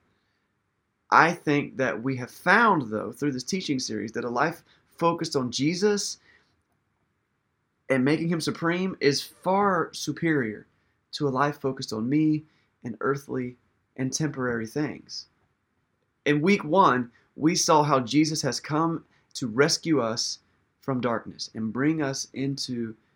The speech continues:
the kingdom of light. He, he's saved us from our sin, and he's given us this opportunity to be united with God. In week two, uh, we talked about getting our life in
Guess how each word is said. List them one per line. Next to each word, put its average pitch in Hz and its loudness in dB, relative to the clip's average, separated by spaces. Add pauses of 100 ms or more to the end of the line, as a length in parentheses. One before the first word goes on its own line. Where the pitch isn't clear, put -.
(380)
the 113 -10
kingdom 147 -2
of 135 -8
light. 113 -6
He, 117 -10
he's - -6
saved 139 -2
us 160 -6
from 151 -2
our 117 -2
sin, 147 -4
and 113 -6
he's 107 -8
given 151 -6
us - -4 (260)
this 143 -2 (140)
opportunity 156 0
to 123 -4
be 139 -2
united 139 0
with 135 0
God. 160 6
In 135 0
week 190 0
two, 214 4 (220)
uh, 160 8
we 196 6
talked 202 4
about 160 6
getting 170 2
our 147 6
life 160 4
in 135 2